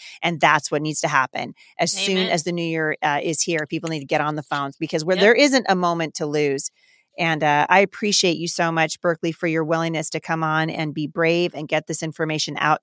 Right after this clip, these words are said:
Speaker 1: to ordinary citizens, because there is no such thing as, uh, as a citizen of the United States who doesn't have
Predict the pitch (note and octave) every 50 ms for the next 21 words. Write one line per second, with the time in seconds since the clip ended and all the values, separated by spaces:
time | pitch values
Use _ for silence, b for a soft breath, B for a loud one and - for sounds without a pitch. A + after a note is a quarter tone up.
0 | - - - D#3 D3+ D3+ D3 B B B B B B B F3+ G3 F#3+ F3 F3+ F3
1 | E3+ E3 E3 D#3 - E3+ E3 F3+ F3 - E3+ D3+ D3+ D#3 - - E3 D#3+ - F#3+
2 | E3+ D#3+ D3+ - F3 F3 - - - F#3 G3 G3+ G3+ F#3+ F3 F3 E3+ E3 E3 -
3 | - D#3+ D3+ - - - - F3 E3 D#3 D3+ D3+ - B B B B B B -
4 | E3 D#3 D#3+ D#3+ D#3+ - _ _ - D#3+ C#3+ C#3 C3+ B2+ - - - F3 E3 D#3
5 | D#3 D#3 - - G3+ G3 G#3 F#3+ - G3 F#3 D#3+ E3+ E3 D#3 D#3 D3+ D3+ D3 -
6 | - D#3 C#3+ - D#3+ D3 - D#3 C#3+ D3+ D#3+ D3+ D#3 D3+ D3